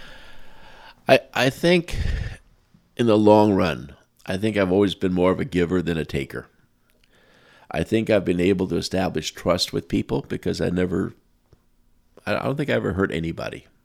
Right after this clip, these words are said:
okay? Even when I fired people, there's still trust, you know, and, and the person realized what happened. It, it's not me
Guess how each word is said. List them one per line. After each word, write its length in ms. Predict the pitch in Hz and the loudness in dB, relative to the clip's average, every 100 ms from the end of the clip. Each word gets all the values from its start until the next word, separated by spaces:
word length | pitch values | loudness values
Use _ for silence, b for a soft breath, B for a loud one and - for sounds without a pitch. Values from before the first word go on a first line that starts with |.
| _ - | _ -12
okay? 300 | 87 87 - b b b b b b _ 135 | -10 -10 -14 b b b b b b _ 2
Even 300 | 151 170 151 | 4 4 2
when 140 | 127 | 4
I 120 | 104 | 2
fired 520 | - 101 98 110 107 - | 2 2 4 4 2 -2
people, 500 | 92 - 76 82 - _ _ _ - | -6 -4 -6 -8 -12 _ _ _ -8
there's 220 | 90 85 | -2 -2
still 220 | - 104 90 | 0 0 0
trust, 560 | - 76 - - - - _ _ _ b b b b b - | -2 -4 -4 -6 -8 -20 _ _ _ b b b b b -4
you 140 | 90 | 0
know, 240 | 87 90 - | 2 0 0
and, 240 | 90 87 - | -4 -4 -4
and 160 | 82 | -4
the 80 | 85 | -2
person 420 | - 95 87 82 | 0 0 0 -2
realized 560 | 87 85 82 180 - - _ | -2 -2 -2 -4 -6 -14 _
what 160 | - 80 | -4 -4
happened. 480 | 71 - - - - - _ _ _ _ | -4 -8 -10 -20 -20 -20 _ _ _ _
It, 200 | 80 80 - | -8 -6 -6
it's 240 | 87 - | -6 -2
not 280 | 98 90 95 | -2 -2 -2
me 500 | 90 90 82 80 | -2 0 0 -2